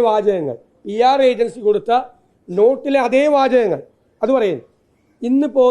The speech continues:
നിലമ്പൂരിൽ തെരഞ്ഞെടുപ്പിന്റെ ചുമതലയുള്ള, ആ, വിജയരാഘവൻ, അദ്ദേഹത്തെ വർഗീയ രാഘവൻ എന്നാണ് അവിടെ എല്ലാവരും വിളിക്കുന്നത്, അദ്ദേഹത്തിന്റെ ഒരു ഡസൻ സ്റ്റേറ്റ്മെന്റ് ഉണ്ട് മലപ്പുറത്തെക്കുറിച്ച്. മലപ്പുറം മുഴുവൻ തീവ്രവാദികളാണ്,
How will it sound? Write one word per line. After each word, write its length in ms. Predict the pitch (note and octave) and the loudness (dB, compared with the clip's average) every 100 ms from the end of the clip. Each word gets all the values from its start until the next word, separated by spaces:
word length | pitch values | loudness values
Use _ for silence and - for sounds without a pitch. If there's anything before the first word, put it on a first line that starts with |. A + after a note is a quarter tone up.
| A3+ | 2
നിലമ്പൂരിൽ 500 | G#3+ A3+ B3+ B3 A3 G#3+ | 0 -2 -2 -2 -4 -4
തെരഞ്ഞെടുപ്പിന്റെ 540 | G3 G3+ A3+ A#3 A#3 A#3 A#3 | -4 -2 -4 -2 -2 -4 -2
ചുമതലയുള്ള, 520 | G3+ G#3 A3 G3+ G3+ G#3+ - _ _ _ _ _ _ _ _ - | -4 0 0 0 0 -4 -10 _ _ _ _ _ _ _ _ -10
ആ, 100 | F3 F3+ F3+ F3 - F#3+ | -6 -4 -4 -8 -14 -6
വിജയരാഘവൻ, 600 | G3+ B3 A#3+ G3+ E3+ - D#3+ | 0 2 2 0 -2 -6 -6
അദ്ദേഹത്തെ 280 | F#3+ G3+ G#3+ | -6 -2 0
വർഗീയ 280 | G#3 G#3 B3+ A#3+ | -2 -2 0 2
രാഘവൻ 260 | A#3 A#3+ A#3 | 2 0 -2
എന്നാണ് 180 | A3+ A3 | -4 -4
അവിടെ 140 | G#3+ G#3 | -4 -2
എല്ലാവരും 240 | G#3 G#3 | -2 -2
വിളിക്കുന്നത്, 320 | F#3+ F3 D#3+ _ _ _ _ - | -4 -8 -12 _ _ _ _ -12
അദ്ദേഹത്തിന്റെ 480 | F3+ A#3 B3+ C4 C4 B3 | -2 2 2 2 0 0
ഒരു 140 | C#4 D4 A#3+ | -2 -2 -2
ഡസൻ 240 | A3+ B3 - | -2 -4 -4
സ്റ്റേറ്റ്മെന്റ് 460 | A3 A3 A3 G#3+ | -6 -6 -6 -6
ഉണ്ട് 140 | F3+ C#3+ _ _ _ G3+ | -8 -10 _ _ _ -4
മലപ്പുറത്തെക്കുറിച്ച്. 680 | A#3+ B3+ A#3+ A3+ F#3+ - _ _ _ - | -2 0 0 0 -2 -8 _ _ _ -4
മലപ്പുറം 340 | A#3 B3+ C4 B3+ | -2 2 0 0
മുഴുവൻ 220 | C#4 D4+ A#3+ | 0 -2 -2
തീവ്രവാദികളാണ്, 680 | A#3 A3+ G#3+ G3+ F3 C3 | -2 0 0 0 -4 -10